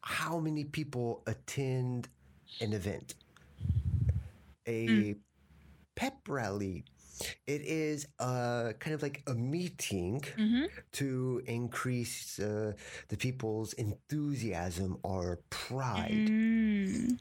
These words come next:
Speaker 1: This is something that's very popular in high school
Speaker 2: Mm-hmm.
Speaker 1: before athletic events,
Speaker 2: Mm-hmm.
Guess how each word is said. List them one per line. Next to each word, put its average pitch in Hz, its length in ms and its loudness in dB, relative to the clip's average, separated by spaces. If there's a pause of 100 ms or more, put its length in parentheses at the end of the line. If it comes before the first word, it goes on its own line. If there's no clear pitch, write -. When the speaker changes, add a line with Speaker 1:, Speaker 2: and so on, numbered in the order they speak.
Speaker 1:
This 143 260 -2
is 131 120 -2
something 135 280 -2
that's 107 200 -2
very 135 720 0
popular 127 580 -2
in 104 560 0
high 131 300 -2
school 208 400 -2 (600)
Speaker 2:
Mm-hmm. 226 80 4
Speaker 1:
before 113 680 0
athletic 120 680 -4
events, 196 560 -4
Speaker 2:
Mm-hmm. 220 340 4